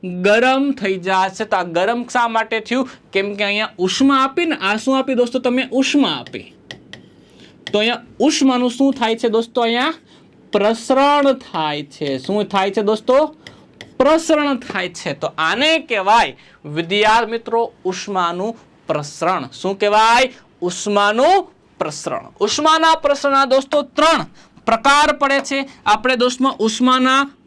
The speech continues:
પ્રસરણના પ્રકારની જો વાત કરીએ, ઉષ્માના પ્રસરણના પ્રકારની વાત કરીએ, તો વિદ્યા મિત્રો પહેલો પ્રકાર છે ઉષ્મા વહન.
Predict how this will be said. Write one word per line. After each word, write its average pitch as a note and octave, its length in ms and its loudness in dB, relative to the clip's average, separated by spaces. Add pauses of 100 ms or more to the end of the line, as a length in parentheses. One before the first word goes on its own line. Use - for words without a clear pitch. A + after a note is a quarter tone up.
(140)
પ્રસરણના C4 680 0
પ્રકારની D#4+ 960 2
જો D4 140 2
વાત B3 540 4
કરીએ, E3 460 -4 (320)
ઉષ્માના A#3 760 2 (280)
પ્રસરણના A#3+ 720 -2 (220)
પ્રકારની C#4+ 600 2
વાત A#3 360 4
કરીએ, B3 420 2 (240)
તો G#3+ 100 0
વિદ્યા G3 520 0
મિત્રો B3+ 340 2
પહેલો C4 640 2
પ્રકાર C4 480 0
છે B3+ 260 -2
ઉષ્મા A#3 520 0
વહન. G#3 500 0